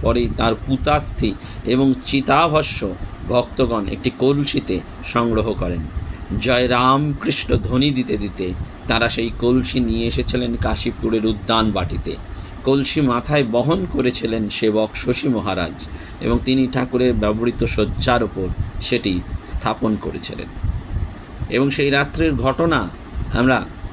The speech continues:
অভেদানন্দজি মহারাজের স্মৃতিকথার ওপর নির্ভর করতে পারি। তিনি লিখেছিলেন, "সেই রাত্রে আমরা সকলেই শ্রী শ্রী ঠাকুরের ঘরে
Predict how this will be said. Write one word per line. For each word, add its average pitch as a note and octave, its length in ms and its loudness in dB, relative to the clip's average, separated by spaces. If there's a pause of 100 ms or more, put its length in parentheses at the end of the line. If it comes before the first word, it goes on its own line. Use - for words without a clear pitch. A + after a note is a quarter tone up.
(120)
অভেদানন্দজি D3+ 720 2
মহারাজের B2 360 0
স্মৃতিকথার A#2 600 -2
ওপর A2 200 -2
নির্ভর G#2+ 420 2
করতে F#2 220 -4
পারি। F2+ 240 -4 (480)
তিনি C3+ 160 4
লিখেছিলেন, C3 540 2 (340)
"সেই C#3 200 2
রাত্রে C#3+ 300 0
আমরা D#3 180 4
সকলেই D#3+ 520 2
শ্রী D3+ 180 -2
শ্রী D3 140 2
ঠাকুরের C#3 520 2
ঘরে A#2+ 300 4